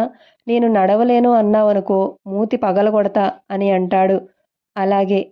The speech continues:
అనను, వెళ్దాం రండి అయాన్ గారు" అని అంటుంది. "హేయ్,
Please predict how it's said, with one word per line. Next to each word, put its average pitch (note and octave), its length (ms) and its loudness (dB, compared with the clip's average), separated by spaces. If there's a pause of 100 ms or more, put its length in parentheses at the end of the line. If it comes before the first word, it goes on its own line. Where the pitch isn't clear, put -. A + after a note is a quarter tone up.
(140)
అనను, F#3+ 340 0 (180)
వెళ్దాం G3+ 420 0
రండి G#3 340 0 (200)
అయాన్ F#3 340 0
గారు" F#3+ 260 2 (280)
అని G#3 220 -2 (140)
అంటుంది. F#3+ 540 0 (640)
"హేయ్, G#3+ 260 0